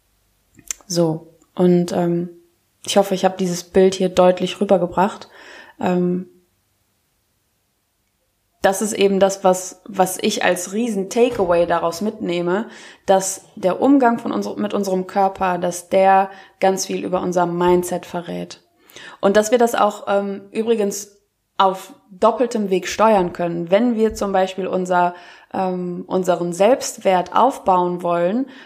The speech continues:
weil wir mit unserem Körper unzufrieden sind, dann können wir den Weg gehen und zuerst das Mindset aufräumen und dann unseren Glaubenssätzen schrauben. Wir können,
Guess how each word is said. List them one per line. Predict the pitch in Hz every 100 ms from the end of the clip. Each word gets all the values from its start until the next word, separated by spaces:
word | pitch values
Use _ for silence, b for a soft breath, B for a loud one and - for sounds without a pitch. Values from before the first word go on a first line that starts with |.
| B
weil | 196 190 202 202
wir | 196 190
mit | 185
unserem | 185 180 180
Körper | 220 226 208
unzufrieden | 208 277 220 - 180 175
sind, | 170 170 185 277 B B B B -
dann | 190 185
können | - 262 269
wir | 214 190
den | 185 180
Weg | 196 208 -
gehen | 202 180 175 170 -
und | 180 180 180 180 b b b b _ _
zuerst | - 202 - 202 202 202 202
das | 180 190
Mindset | 185 180 185 196 - 247 240
aufräumen | - 262 - - 233 247 277 294
und | - 196 190
dann | 190 185
unseren | 190 175 175
Glaubenssätzen | 170 175 180 220 233 226 - 226
schrauben. | - 220 220 233 262 226
Wir | 196
können, | - 190 196